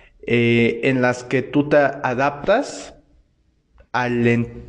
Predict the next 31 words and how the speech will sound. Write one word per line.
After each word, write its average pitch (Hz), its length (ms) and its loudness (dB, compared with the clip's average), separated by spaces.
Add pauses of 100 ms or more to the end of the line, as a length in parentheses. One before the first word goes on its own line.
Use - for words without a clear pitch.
a 123 140 2
tu 135 120 0
entorno 156 760 0
y 135 140 4
el 117 160 2
entorno 131 640 2
se 107 260 0
adapta 107 680 0
a 101 180 -6
ti. - 680 -2 (580)
Güey, 156 380 -2
¿y 135 80 2
por 135 180 -2
qué - 80 0
estás 180 240 0
diciendo 160 440 2
todo 143 200 4
esto? 123 460 2 (440)
¿Alguna 165 320 2
vez 214 160 4
no 220 140 0
te 220 80 -2
habías 196 260 2
puesto 175 300 0
a 175 140 0
pensar 123 480 0
en 127 120 -2
que... 110 520 -2 (720)
Mm, 123 680 2 (240)
no 131 240 2
sé, - 640 0